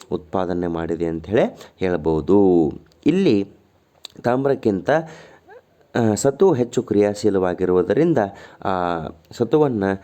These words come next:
ತೆಗೆದುಹಾಕಿ ತಾಮ್ರ ಅದರ ಸ್ಥಾನಕ್ಕೆ ಬಂದು ತಾಮ್ರದ ಸಲ್ಫೇಟ್ ಬದಲಾಗಿ ಸತುವಿನ ಸಲ್ಫೇಟನ್ನ ಉತ್ಪಾದನೆ ಮಾಡಿದೆ. ಇನ್ನ ಮೂರನೇ ರಿಯಾಕ್ಷನ್ ಪಾ ಅಂತಂದ್ರೆ,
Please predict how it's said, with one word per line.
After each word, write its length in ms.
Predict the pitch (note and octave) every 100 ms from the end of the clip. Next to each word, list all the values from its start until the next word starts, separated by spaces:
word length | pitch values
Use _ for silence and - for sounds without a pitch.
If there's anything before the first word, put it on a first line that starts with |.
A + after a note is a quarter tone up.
| - _ _ -
ತೆಗೆದುಹಾಕಿ 600 | F2 E2 E2 F#2 E3+ A3+
ತಾಮ್ರ 540 | A3+ - G2 A2+ A2+
ಅದರ 180 | G2+ F2+
ಸ್ಥಾನಕ್ಕೆ 800 | F2+ - F#2+ A2+ A#2 - A2+ F#3 - - -
ಬಂದು 340 | F#2+ A2 A2+
ತಾಮ್ರದ 500 | - G2 A2 G#2+ G2
ಸಲ್ಫೇಟ್ 1120 | F#2+ F#2 F2 - _ - B2+ C3 - - -
ಬದಲಾಗಿ 560 | F#2+ F2+ F#2+ G2 G3+ C4 - - _
ಸತುವಿನ 360 | F#2+ C#3+ C#3+ A2+
ಸಲ್ಫೇಟನ್ನ 720 | - F2+ E2+ F#2 F#2 F2+ C3 B3 - -
ಉತ್ಪಾದನೆ 580 | G2 - F#2+ F2+ G2+ F#3 A3+ - -
ಮಾಡಿದೆ. 600 | F#2+ F2 E2+ F#2+ F#2 E2 C#2 - _ _ _ _ _ _ _ C3+
ಇನ್ನ 220 | C#3+ G#2 F2 - - - _ -
ಮೂರನೇ 300 | D#3+ E3 D3
ರಿಯಾಕ್ಷನ್ 480 | A#2 G#2 - G2 E2+
ಪಾ 120 | F#2
ಅಂತಂದ್ರೆ, 720 | E2 F2 A#2 G#2 F#2+ -